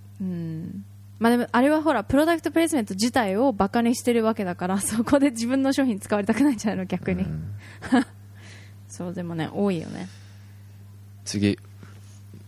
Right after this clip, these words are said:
Speaker 2: The website of a major record association in Argentina was hacked on Tuesday and converted into a proxy for Pirate Bay,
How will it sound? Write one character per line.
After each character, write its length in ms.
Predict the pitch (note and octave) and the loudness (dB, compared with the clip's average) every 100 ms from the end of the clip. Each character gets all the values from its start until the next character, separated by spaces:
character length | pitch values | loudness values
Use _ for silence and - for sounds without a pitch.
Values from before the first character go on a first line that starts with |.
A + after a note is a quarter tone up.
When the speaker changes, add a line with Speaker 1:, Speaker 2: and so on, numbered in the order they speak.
| - - | -10 0
Speaker 2:
The 80 | |
website 440 | F#2+ G#2+ A2+ B2+ A#2 | 4 4 4 2 2
of 80 | G2+ | 2
a 60 | |
major 440 | F#2+ F#2+ G2+ G#2+ G2 | 2 2 2 2 2
record 320 | F#2 G2+ F#2+ | 2 0 -2
association 760 | E2+ F2 F2 - E2 E2+ - F2 | -2 -2 -2 0 -2 -2 -4 -4
in 160 | F2 | -4
Argentina 760 | E2 F#2+ F#2+ E2+ - A2+ G2 D#2+ | 0 0 0 -2 -2 -2 0 0
was 220 | D#2 E2 | -2 -2
hacked 340 | - F2+ F2 - | -2 -2 -2 -4
on 100 | D#2+ | -6
Tuesday 560 | - E2+ F2+ - D#2 - | -4 -4 -4 -6 -6 -8
and 100 | F2+ | -6
converted 480 | F2+ F2+ F2+ F#2 F#2 | -4 -2 2 2 2
into 220 | F2+ E2+ | 0 -2
a 40 | F2+ | -2
proxy 500 | - F#2+ F#2+ - D#2+ | 0 -2 0 -4 -4
for 120 | - | -6
Pirate 360 | - F#2+ F#2+ - | -2 0 0 0
Bay, 300 | D2 C#2+ | -2 -2